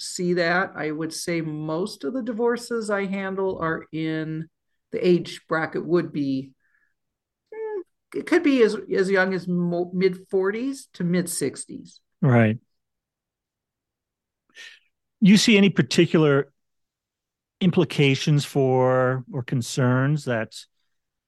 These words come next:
Speaker 2: older people, or let's say fifty up, gray divorce, might have w-, in divorce rather than somebody who might be in their thirties or forties?
Speaker 1: Well, a lot of people want to maybe retire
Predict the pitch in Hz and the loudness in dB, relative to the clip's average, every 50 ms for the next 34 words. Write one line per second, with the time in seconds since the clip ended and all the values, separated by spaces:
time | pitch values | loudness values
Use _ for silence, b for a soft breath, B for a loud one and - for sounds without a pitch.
0 | _ _ _ _ _ _ _ _ _ _ _ _ _ - 131 139 135 147 160 160 | _ _ _ _ _ _ _ _ _ _ _ _ _ 2 2 4 4 4 4 4
1 | 160 - 170 170 165 - 185 170 123 107 101 87 92 98 117 117 - - 113 104 | 4 4 2 2 2 2 2 0 2 0 -2 -4 -6 -8 -8 -6 -4 -2 -2 -2
2 | 101 - - 135 120 - - 113 113 113 127 135 - - - 123 117 110 110 110 | -2 -2 -2 -2 -2 0 0 2 4 4 2 0 -2 -6 -4 0 0 2 2 0
3 | 92 98 107 113 120 135 139 143 - - - _ _ _ _ _ - 143 131 127 | 0 0 0 2 2 2 0 -2 -6 -14 -20 _ _ _ _ _ -6 -2 0 0
4 | 127 117 101 139 143 139 143 147 143 139 _ _ _ _ _ - 170 120 139 - | 0 0 0 0 0 0 0 -2 -4 -6 _ _ _ _ _ -16 -14 -14 -14 -14
5 | _ _ - 139 123 120 107 123 135 147 160 165 - - - 120 117 127 131 135 | _ _ -4 -4 -4 -2 -2 -2 0 0 0 -2 -4 -6 -10 -6 -4 -2 -2 -2
6 | 123 127 120 117 131 131 127 127 - 139 123 127 123 123 123 117 127 127 127 135 | -2 -2 -2 0 0 -2 -2 -2 -2 -4 -2 -2 -2 -2 0 -2 -2 -2 -2 -2
7 | 135 135 139 131 - 143 139 139 143 143 131 139 131 - 143 143 151 160 196 214 | -2 -2 -2 -2 -2 -2 0 0 0 0 -2 -4 -6 -6 -6 -6 -6 -6 -8 -12
8 | _ _ _ _ _ _ _ _ _ _ _ _ _ _ _ _ _ _ _ _ | _ _ _ _ _ _ _ _ _ _ _ _ _ _ _ _ _ _ _ _
9 | _ _ _ _ _ _ _ _ _ _ _ _ _ - 208 202 202 202 208 226 | _ _ _ _ _ _ _ _ _ _ _ _ _ -4 0 2 4 4 4 2
10 | 214 208 - 220 214 196 196 196 202 208 202 208 208 - - 208 196 185 - - | 0 -2 -2 0 2 4 4 4 4 2 0 -2 -6 -10 -8 -8 -8 -6 -2 0
11 | 190 185 180 180 175 170 165 175 175 175 175 170 170 170 - - - 180 160 156 | 0 2 2 2 2 0 -2 -2 -2 0 0 -2 -2 -6 -10 -10 -6 -4 -2 -2
12 | 156 151 160 160 160 160 156 156 147 147 147 151 147 - - 180 160 147 147 156 | -2 -2 -2 -4 -4 -4 -4 -4 -4 -4 -6 -8 -8 -8 -4 -2 0 0 0 0
13 | 156 - - | -2 -2 -4